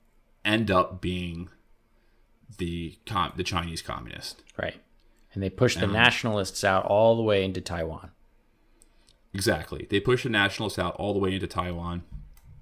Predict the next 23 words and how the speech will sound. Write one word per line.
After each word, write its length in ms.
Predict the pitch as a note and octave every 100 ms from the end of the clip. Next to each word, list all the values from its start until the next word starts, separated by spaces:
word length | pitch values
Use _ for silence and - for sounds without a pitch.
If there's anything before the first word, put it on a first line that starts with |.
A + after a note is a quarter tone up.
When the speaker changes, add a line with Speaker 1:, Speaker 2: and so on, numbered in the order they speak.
| _ - - -
Speaker 1:
And, 360 | F#2+ F#2+ F#2+ F#2
um, 400 | F2+ F2 F2+ F#2 - - _ _ _ _ _ _ _ _ _ - _ - _ -
that 180 | G#2
is 160 | A2 F#2+
where 540 | G2 G2 G2 G2 G2+ - - _ _ _
the, 160 | F2+ F#2
the 100 | D#2
process 680 | - G2+ G2 - F#2 - - E2+
of 520 | F#2 F2 F2 - - _ _ _ _ _ _ _ -
the, 720 | F2+ F2+ F2+ F2 F2 F2 F2
um, 360 | E2+ E2 E2+ - _ _ _ _ _ _ -
as 180 | F2 E2+
a, 240 | F2+ -
of 140 | E2+ F2
the 100 | F2
Chinese 400 | - G2 G2 -
Communist 460 | F#2+ F#2+ F2+ -
pa-, 220 | F2 F2 - -
Party 320 | - F#2 F2
becoming 380 | E2+ F2+ F#2 F2+
the 80 | F2+
main, 480 | F#2 F2+ F2+ F2+ F2 _ - - - - - - -
um, 500 | F2 E2+ D#2+ F2